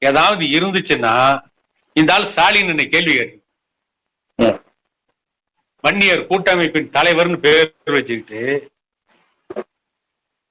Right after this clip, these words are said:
Speaker 1: அகில
Speaker 2: இல்ல சார், இ-,
Speaker 1: பாட்டாளி
Speaker 2: இவர் இந்த
Speaker 1: மக்கள்
Speaker 2: சி என் ராமமூர்த்தி தான்,
Speaker 1: நான் சொல்லிடுறேன்.
Speaker 2: அ, ஊரு வந்த
Speaker 1: பாட்டாளி,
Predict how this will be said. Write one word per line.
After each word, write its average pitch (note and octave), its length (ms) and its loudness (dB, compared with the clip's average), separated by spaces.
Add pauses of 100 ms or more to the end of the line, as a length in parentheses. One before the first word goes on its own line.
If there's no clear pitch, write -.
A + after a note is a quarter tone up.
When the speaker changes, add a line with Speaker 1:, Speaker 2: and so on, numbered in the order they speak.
(960)
Speaker 1:
அகில G3+ 280 2
Speaker 2:
இல்ல F3+ 220 4
சார், F3 260 6
இ-, - 160 2
Speaker 1:
பாட்டாளி B2 400 4
Speaker 2:
இவர் D3 240 4
இந்த C3 100 4
Speaker 1:
மக்கள் E3+ 200 6
Speaker 2:
சி F3+ 100 4
என் G3+ 200 6
ராமமூர்த்தி F3 560 4
தான், F3+ 200 6
Speaker 1:
நான் G3+ 160 2
சொல்லிடுறேன். F#3 320 0
Speaker 2:
அ, D3+ 80 6 (160)
ஊரு G#3+ 260 6
வந்த F#3 280 6 (600)
Speaker 1:
பாட்டாளி, A3 520 0